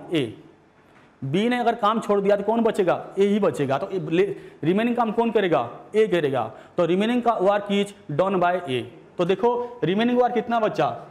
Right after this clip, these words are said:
ये तुम्हारा कितने था, काम था? छः पंचा तीस, तीस नब्बे काम था। कितने काम था? नाइंटी। इस नाइंटी काम में से कितने काम हो गया बच्चों? साठ हो गया। बचा कितना? थर्टी। ये थर्टी काम कौन करेगा?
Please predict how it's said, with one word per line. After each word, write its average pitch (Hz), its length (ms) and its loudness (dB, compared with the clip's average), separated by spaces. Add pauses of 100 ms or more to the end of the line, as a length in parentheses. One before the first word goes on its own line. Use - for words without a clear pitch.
ये 196 80 4
तुम्हारा 214 280 0
कितने 220 240 0
था, 214 160 0 (440)
काम 190 180 0
था? 147 340 -4 (800)
छः 185 120 0
पंचा 202 220 2
तीस, 214 280 -2
तीस 208 140 2
नब्बे 190 280 2
काम 165 200 0
था। 120 240 -4
कितने 180 220 -2
काम 220 180 -2
था? 220 120 0
नाइंटी। 165 340 -2 (580)
इस 175 140 -4
नाइंटी 190 280 -2
काम 226 160 0
में 226 100 -2
से 220 100 -6
कितने 220 220 -2
काम 226 160 2
हो 220 80 0
गया 220 120 2
बच्चों? 202 320 0
साठ 185 260 0
हो 156 80 2
गया। 139 180 0
बचा 175 200 0
कितना? 214 300 0 (720)
थर्टी। 175 300 0
ये - 320 -8
थर्टी 180 280 -2
काम 220 180 0
कौन 226 180 0
करेगा? 208 340 2